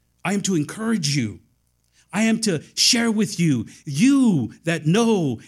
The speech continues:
and believe that Jesus Christ died on the cross, buried, and resurrected, and he's coming back again. This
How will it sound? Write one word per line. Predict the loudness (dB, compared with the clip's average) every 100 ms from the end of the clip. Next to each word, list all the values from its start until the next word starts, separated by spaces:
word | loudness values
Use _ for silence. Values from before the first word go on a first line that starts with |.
| -2
and | 0
believe | 0 0 2 2 2 0 -2 -4
that | -4
Jesus | 0 0 2 -2 -4
Christ | -4 -2 -4 -6 -12 -6
died | -4 -2 -2
on | -2
the | -4
cross, | -6 -4 -4
buried, | -4 -4 -2 -4 -4 -10 -4
and | -2
resurrected, | -2 -4 -6 -6 -6
and |
he's | -6 -6
coming | -6 -4
back | -6 -6
again. | -8 -8 -10 -20 -8
This | -2 -2 -2 -8